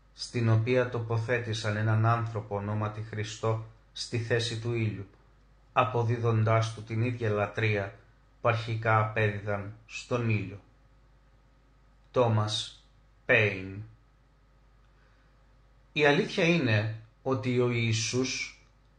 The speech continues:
ήταν η ηλιακή θεότητα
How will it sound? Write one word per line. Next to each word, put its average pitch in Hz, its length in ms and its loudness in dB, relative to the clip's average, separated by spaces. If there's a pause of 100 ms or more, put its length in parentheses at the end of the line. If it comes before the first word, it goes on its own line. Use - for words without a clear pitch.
(140)
ήταν 185 340 2
η 143 400 -2
ηλιακή 127 560 2
θεότητα 123 960 0